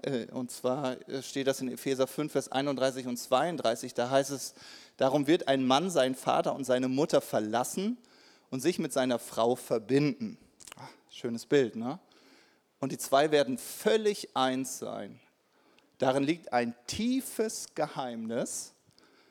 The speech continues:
Ich beziehe es auf Christus und die Gemeinde.“ Also wenn du,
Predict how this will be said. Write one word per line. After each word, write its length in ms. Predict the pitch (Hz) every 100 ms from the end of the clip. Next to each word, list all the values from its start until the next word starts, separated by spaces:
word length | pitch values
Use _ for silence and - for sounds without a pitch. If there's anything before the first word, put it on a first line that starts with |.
| _ _ _ _ _
Ich 280 | - 208 -
beziehe 520 | 165 156 - 160 151
es 460 | 135 127 123 - -
auf 240 | 117 113 -
Christus 920 | - 170 - - 139 143 - - - -
und 160 | 117
die 80 | 120
Gemeinde.“ 680 | 120 120 123 127 131 113 - - _ _ _ _ _ _ _ - - _ _ _ _ _ _ _ _
Also 260 | 107 110 113
wenn 120 | 131
du, 260 | 127 131